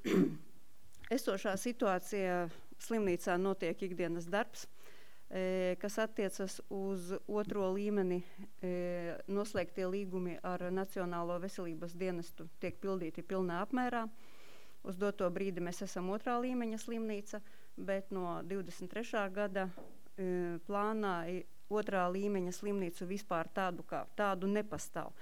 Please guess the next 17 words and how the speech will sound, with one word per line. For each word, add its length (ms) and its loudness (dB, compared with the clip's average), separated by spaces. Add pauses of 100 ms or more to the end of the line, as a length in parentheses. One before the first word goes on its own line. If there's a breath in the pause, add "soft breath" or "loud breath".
(240 loud breath)
Tas 180 -6
nozīmē, 440 2
ka 120 -2
izņem 480 0
ārā 320 4
vispār 480 0 (340)
ciparu, 420 2
nu, 220 0 (140)
divi 340 2 (240)
no 220 4
līmeņošanas. 720 0 (360 soft breath)
Ir 180 0 (480)
pirmais 420 4
līmenis, 460 2
trešais 480 0
līmenis, 480 2
ceturtais 600 -2